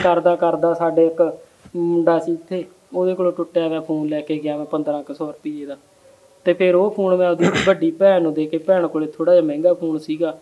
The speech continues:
ਉਹ ਲੈ ਕੇ ਗਿਆ। ਉਹਦੀ phone ਦੀ battery low ਸੀ। ਤੇ ਜਦੋਂ ਉਹਨਾਂ ਨੇ ਕੋਈ ਹ-, ਚਾਰਾ ਨਾ ਚੱਲਿਆ ਤੇ ਮੈਂ ਆਪਦਾ ਬਾਹਰਲਾ number ਵੀ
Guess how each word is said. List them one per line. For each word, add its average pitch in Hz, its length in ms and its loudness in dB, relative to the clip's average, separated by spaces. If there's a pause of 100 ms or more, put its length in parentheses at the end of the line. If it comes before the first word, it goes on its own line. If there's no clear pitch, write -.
(400)
ਉਹ 180 160 2
ਲੈ 190 160 6
ਕੇ 151 180 -2
ਗਿਆ। 139 260 -6 (100)
ਉਹਦੀ 185 200 -6
phone 156 300 -4
ਦੀ 156 120 -6
battery 151 420 -8
low 147 200 -8
ਸੀ। 151 180 -12 (420)
ਤੇ 180 100 0
ਜਦੋਂ 175 440 2
ਉਹਨਾਂ 185 280 0
ਨੇ 190 100 0
ਕੋਈ 190 300 -4
ਹ-, - 120 -10 (100)
ਚਾਰਾ 165 280 2
ਨਾ 156 200 0
ਚੱਲਿਆ 151 380 -4 (440)
ਤੇ 196 80 4
ਮੈਂ 185 260 2
ਆਪਦਾ 156 220 0
ਬਾਹਰਲਾ 160 400 -2
number 151 320 -2
ਵੀ 143 140 -12